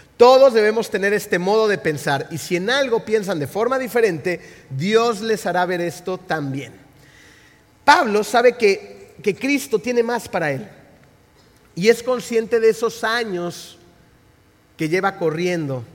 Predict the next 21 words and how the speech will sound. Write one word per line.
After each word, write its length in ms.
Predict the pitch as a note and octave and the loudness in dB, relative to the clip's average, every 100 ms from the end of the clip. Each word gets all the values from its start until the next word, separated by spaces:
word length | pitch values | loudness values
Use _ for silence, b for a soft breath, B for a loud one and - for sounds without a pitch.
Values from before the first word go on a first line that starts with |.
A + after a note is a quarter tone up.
| - - _ _ | -20 -20 _ _
en 120 | D3 | -4
la 120 | C#3+ | -4
carrera 380 | C#3+ C#3+ D3 D3+ | -2 -2 -2 0
de 80 | C#3 | -2
la 80 | C3+ | -2
vida 240 | C3 C3+ | -4 -6
cristiana. 440 | C3+ A#2+ - A2+ - - _ _ _ b b b b b b | -6 -10 -10 -14 -14 -20 _ _ _ b b b b b b
Y, 100 | G#3 | -8
y, 260 | G#3+ G#3+ G#3 | -6 -6 -8
y 80 | G#3+ | -2
miren, 240 | A#3+ A#3+ | 2 2
para 160 | A3+ A3+ | 2 0
los 180 | G#3 - | -2 0
que 80 | C#4 | 0
han 80 | |
estado 400 | D#4 - B3 B3+ | 0 0 2 2
en 100 | G#3+ | 2
una, 220 | G#3 A3 G#3 - - - | 0 -2 -4 -8 -20 -16
en 120 | C#3+ C#3+ | -6 -2
una 140 | G3+ | -2
competencia, 880 | - D3 B2 D3 G3 F#3 D3+ C3+ B2 | -2 -4 -4 -2 0 0 -2 -8 -10